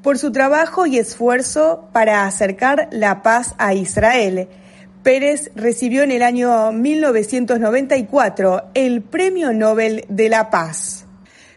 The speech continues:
Pérez sirvió como ministro de Cooperación Regional desde julio del año mil novecientos noventa y nueve hasta marzo del año dos mil uno,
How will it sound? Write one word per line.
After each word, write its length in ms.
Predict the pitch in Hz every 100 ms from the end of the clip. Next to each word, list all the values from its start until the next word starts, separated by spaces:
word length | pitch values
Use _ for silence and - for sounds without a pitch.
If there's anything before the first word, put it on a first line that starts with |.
| _ -
Pérez 440 | 359 359 381 -
sirvió 400 | - 277 247 285
como 220 | 294 269
ministro 440 | 240 226 262 - 277
de 120 | 233
Cooperación 720 | 214 208 202 190 190 - 254
Regional 560 | 247 220 208 214 254 285 - _ -
desde 360 | 247 240 262
julio 680 | - 330 311 220 202 180 185
del 200 | 214 240
año 420 | 247 226 196 175 _ _ -
mil 340 | 233 320 294
novecientos 720 | 220 202 196 277 269 247 254
noventa 400 | 214 214 302 262
y 80 | 214
nueve 500 | 220 262 285 294 285 -
hasta 400 | 254 - 269 240
marzo 500 | 254 311 330 - 311
del 140 | 220
año 280 | 208 220 220
dos 200 | 208 190
mil 220 | 226 226
uno, 420 | 196 170 160 156